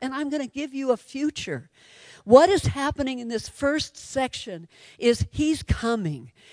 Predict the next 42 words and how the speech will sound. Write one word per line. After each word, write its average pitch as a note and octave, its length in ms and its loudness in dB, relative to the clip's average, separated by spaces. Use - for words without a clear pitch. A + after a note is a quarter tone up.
and A3 160 -2
he D4+ 160 -4
wants D4+ 260 -2
us A3 120 -4
to G#3 100 -10
get G#3+ 160 -2
a G3+ 80 -2
hold C4 280 2
of A3 120 -6
that. E3+ 180 -6
He's C#4 320 -8
coming A#3 400 -6
to A3+ 80 -8
you A3 240 -4
because F3+ 380 -8
he B3+ 260 -2
loves G#3+ 400 0
you, E3 560 0
and F3+ 120 0
he C#4+ 280 0
wants B3 380 -2
to - 180 -4
open B3 320 2
your A3+ 160 -8
heart, G3+ 280 -2
and G3 120 -8
he B3 120 -8
wants A#3 300 -12
you G#3+ 80 -18
to G#3 100 -18
just A3+ 360 -12
lean A#3+ 320 -12
against A3 440 -14
him A3 140 -12
and G#3+ 140 -14
go, G3+ 180 -4
"My G3+ 320 -10
God, A#3+ 680 -8
my A#3 160 -14
God," G#3+ 580 -8
like G#3+ 300 -4
Peter, G#3+ 400 -12